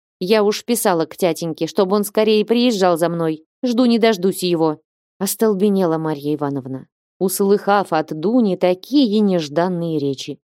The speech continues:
Увидела она, что перед ней стоит не прежняя, смиренная, покорная и послушная девушка. Гордый взор Дуни блистал ярким огнём, и Марья Ивановна нашла в нём поразительное сходство со взором Марка Данилыча,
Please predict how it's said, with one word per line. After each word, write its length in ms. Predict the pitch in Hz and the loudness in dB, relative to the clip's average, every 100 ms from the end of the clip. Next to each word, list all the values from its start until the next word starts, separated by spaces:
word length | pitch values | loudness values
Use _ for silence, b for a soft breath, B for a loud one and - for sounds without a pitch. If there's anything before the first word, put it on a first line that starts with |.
| _ - | _ -2
Увидела 580 | 240 254 247 196 160 151 | 2 4 4 4 2 0
она, 220 | 143 139 | -2 -4
что 180 | - 160 | -2 0
перед 260 | 214 240 | 2 2
ней 180 | 269 302 | 4 2
стоит 400 | - 233 247 - | 2 0 0 2
не 140 | 240 | 0
прежняя, 600 | 247 233 277 254 233 190 | 2 2 2 4 2 0
смиренная, 800 | 156 175 165 185 240 202 165 151 | -2 -2 0 2 2 0 -2 -4
покорная 720 | 143 185 196 254 233 202 175 180 | -2 -2 2 2 2 0 -2 0
и 20 | |
послушная 800 | 196 196 208 262 285 - 240 233 | -2 0 0 0 0 0 0 2
девушка. 600 | 196 208 165 - 139 139 _ _ | 2 2 0 -4 -10 -10 _ _
Гордый 440 | 131 160 160 151 147 | -2 0 0 0 -2
взор 420 | 135 175 202 151 | 0 0 0 -2
Дуни 500 | 139 226 226 170 147 _ _ | -2 0 0 -2 -8 _ _
блистал 460 | 156 214 214 262 269 | -2 0 0 0 2
ярким 560 | 208 185 240 - 220 | 2 2 0 0 -2
огнём, 520 | 208 190 170 147 135 127 _ _ - | 0 -2 -2 -2 -4 -10 _ _ -8
и 80 | 165 | -2
Марья 360 | 175 175 175 | 0 0 0
Ивановна 480 | 175 196 202 147 143 | 2 2 0 -2 -2
нашла 440 | 165 180 180 220 190 | -2 -2 0 0 0
в 60 | |
нём 260 | 147 143 127 | -2 -4 -4
поразительное 720 | 160 196 220 269 269 262 262 | -2 0 0 0 2 2 2
сходство 640 | 262 - 254 220 - 175 | -2 0 0 0 -4 -2
со 180 | 175 175 | 0 -2
взором 460 | 165 156 247 262 247 | -2 0 2 4 2
Марка 420 | 190 233 240 226 | 0 -2 -2 -4
Данилыча, 840 | 208 226 240 262 214 185 156 127 | -2 2 2 4 2 -2 -6 -8